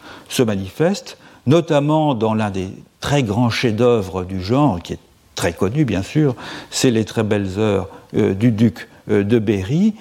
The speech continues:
composé au cours d'une soixantaine d'années par quatre équipes successives, euh, d'enlumineurs, dont les frères, euh, Limbourg et Jan van Eyck.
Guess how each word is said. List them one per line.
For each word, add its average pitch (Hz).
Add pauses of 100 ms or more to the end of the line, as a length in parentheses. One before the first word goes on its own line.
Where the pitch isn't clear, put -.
(220)
composé 151
au 117
cours 139
d'une 110
soixantaine 107
d'années 110 (400)
par 139
quatre 139
équipes 123
successives, 113
euh, 101
d'enlumineurs, 107 (300)
dont 165 (260)
les 120
frères, 120 (180)
euh, 85
Limbourg 160 (400)
et 151 (100)
Jan 131
van 110
Eyck. -